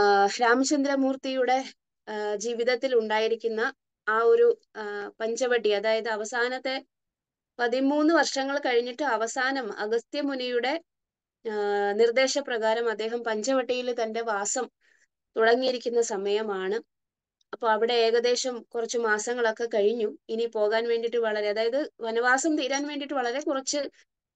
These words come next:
ആ, സമയങ്ങൾ മാത്രമേ ബാക്കിയുള്ളൂ. അപ്പൊ ആ സമയത്ത്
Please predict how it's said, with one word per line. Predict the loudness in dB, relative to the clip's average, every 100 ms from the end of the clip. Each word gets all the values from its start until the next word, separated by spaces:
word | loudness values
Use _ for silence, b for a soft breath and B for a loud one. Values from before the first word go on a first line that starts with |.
| -4
ആ, | -2
സമയങ്ങൾ | 0 0 0 0
മാത്രമേ | 2 0 0 -4 -4
ബാക്കിയുള്ളൂ. | 0 0 0 -2 -6 -6 -10 -18 _ _ _ _ _
അപ്പൊ | -2
ആ | 4 4
സമയത്ത് | 4 0 -2 -4 -4 -4